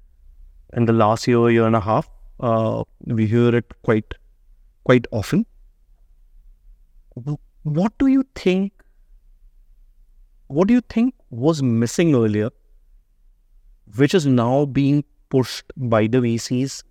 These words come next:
that even at pre-seed stage or seed stage, uh, they, they want certain basics to be clearly out there, uh, written, applied, executed?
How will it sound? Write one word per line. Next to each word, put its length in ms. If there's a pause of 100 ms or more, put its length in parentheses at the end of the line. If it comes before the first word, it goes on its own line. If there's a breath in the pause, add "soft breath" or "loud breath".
(280)
that 200
even 320
at 180
pre-seed 580
stage 360
or 120
seed 380
stage, 500 (200)
uh, 260 (100)
they, 200
they 120
want 400 (1080)
certain 720
basics 500
to 100
be 160 (360)
clearly 800
out 320
there, 260 (540)
uh, 240 (540)
written, 540 (440)
applied, 680
executed? 800